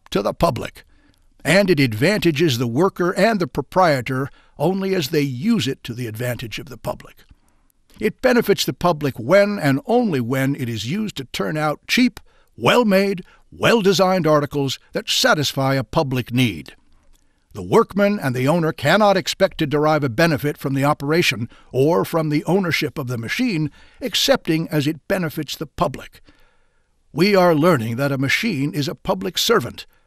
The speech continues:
that it is useful only as it serves. A place which has power,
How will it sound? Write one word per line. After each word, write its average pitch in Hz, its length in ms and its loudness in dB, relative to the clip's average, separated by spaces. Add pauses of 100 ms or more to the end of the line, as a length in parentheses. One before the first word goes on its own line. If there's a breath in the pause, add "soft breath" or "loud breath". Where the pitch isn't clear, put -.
(240)
that 151 220 0
it 165 140 0
is 135 200 0
useful 170 600 -2
only 143 440 2
as 156 220 -2
it 143 100 -6
serves. - 680 -6 (1700)
A 160 80 -2
place 254 360 2
which 196 200 2
has 160 260 4
power, 110 560 -2